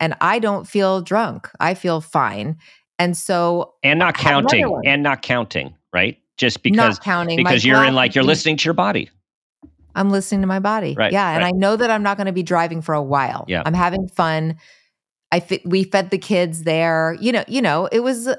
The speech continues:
Speaker 1: I felt, as I often do, there's nowhere to be. I, my bra-, I just don't, I just don't think, "Oh, I'm gonna be getting in the car at some point."
Speaker 2: Mm-hmm.
Speaker 1: So, you know, it was,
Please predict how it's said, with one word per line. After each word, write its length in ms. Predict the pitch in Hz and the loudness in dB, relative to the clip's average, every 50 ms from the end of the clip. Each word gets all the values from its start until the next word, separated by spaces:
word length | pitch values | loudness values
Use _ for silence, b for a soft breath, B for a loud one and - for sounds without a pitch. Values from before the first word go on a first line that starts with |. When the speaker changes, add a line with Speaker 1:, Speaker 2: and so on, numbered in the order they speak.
| - | -2
Speaker 1:
I 140 | - 233 269 | -2 -2 -2
felt, 400 | 262 - 311 302 320 294 - - 262 _ _ _ _ _ _ _ _ _ _ _ _ _ _ _ - | 0 0 0 0 0 0 -4 -10 -18 _ _ _ _ _ _ _ _ _ _ _ _ _ _ _ -2
as 160 | 233 240 226 247 | -2 0 0 0
I 140 | 240 - - - | -2 -2 -4 -4
often 480 | - 196 202 202 - - 214 196 190 185 | -4 -2 -2 -4 -4 -4 -4 -2 0 0
do, 480 | 175 180 175 180 190 208 226 247 240 _ _ _ _ _ _ _ _ _ _ - | 0 0 0 0 0 0 -2 -2 -6 _ _ _ _ _ _ _ _ _ _ -4
there's 200 | 359 370 370 349 | -2 -2 -2 -2
nowhere 340 | 349 392 381 392 403 403 349 | -2 0 0 0 0 0 -2
to 80 | 392 | -2
be. 580 | 277 349 349 480 494 427 277 165 120 135 156 _ - | 0 0 0 2 2 2 0 0 -4 -6 -8 _ -2
I, 80 | 247 277 | -2 0
my 220 | 277 311 330 330 | 0 0 0 -2
bra-, 340 | 262 226 240 254 294 302 - | -2 -2 -2 0 0 2 2
I 120 | - 269 269 | 0 -2 -2
just 320 | 285 320 339 - 226 214 | -2 -4 -4 -6 -6 -4
don't, 240 | 214 247 247 247 - - | 0 0 0 0 0 -2
I 100 | 226 226 | -4 -2
just 380 | 202 185 233 247 240 - - | -2 -2 -2 -2 -2 -4 -2
don't 320 | - 220 214 220 220 - - | 0 0 0 0 -2 -4 -8
think, 500 | - - 226 214 202 185 180 - - _ B B B B B | -6 -4 -2 -2 -2 -2 -4 -8 -10 _ B B B B B
"Oh, 140 | - 196 196 | 0 2 2
I'm 160 | 190 196 202 | 2 2 0
gonna 160 | 208 208 202 175 | -2 -2 -2 -2
be 100 | 185 175 | -2 -2
getting 220 | 185 180 180 180 | -2 -2 -2 -2
in 80 | 180 170 | -2 -4
the 60 | 160 | -4
car 280 | 160 - - 247 262 214 | -4 -2 0 0 0 0
at 140 | - - - | -2 -4 -6
some 160 | 156 131 131 | -6 -6 -6
point." 340 | - 139 123 107 101 - 98 | -4 -4 -2 -2 -4 -4 -8
Speaker 2:
Mm-hmm. 380 | 90 80 85 92 85 90 95 - | -10 -8 -8 -8 -8 -8 -10 -10
Speaker 1:
So, 600 | - - - 214 208 208 196 196 196 196 190 196 b b b b b _ _ _ _ _ - | -12 -8 -4 -2 0 0 2 0 0 -2 -4 -6 b b b b b _ _ _ _ _ -4
you 80 | 226 233 | 0 0
know, 320 | 226 196 185 185 185 - - | 2 2 2 2 0 -2 -2
it 120 | - 196 160 - | -2 -2 -2 -2
was, 260 | 196 190 175 - | -2 -4 -4 -6